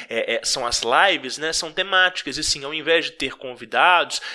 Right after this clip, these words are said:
é, sou eu falando sobre um tema específico, e eu recebo relatos das pessoas sobre aqueles temas, então as pessoas vão mandando,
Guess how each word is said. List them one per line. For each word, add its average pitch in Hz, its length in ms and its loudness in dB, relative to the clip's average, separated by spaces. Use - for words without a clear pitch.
é, 120 160 0
sou 156 260 0
eu 175 100 4
falando 123 320 -2
sobre 120 200 -8
um 113 40 -16
tema 110 140 -12
específico, 170 680 -2
e 127 80 -2
eu 165 100 2
recebo 175 500 2
relatos 180 500 4
das 185 220 -4
pessoas 196 560 0
sobre - 420 2
aqueles 233 220 -2
temas, 160 340 0
então 151 100 -4
as 185 80 0
pessoas 196 240 -4
vão 226 120 -4
mandando, 226 440 2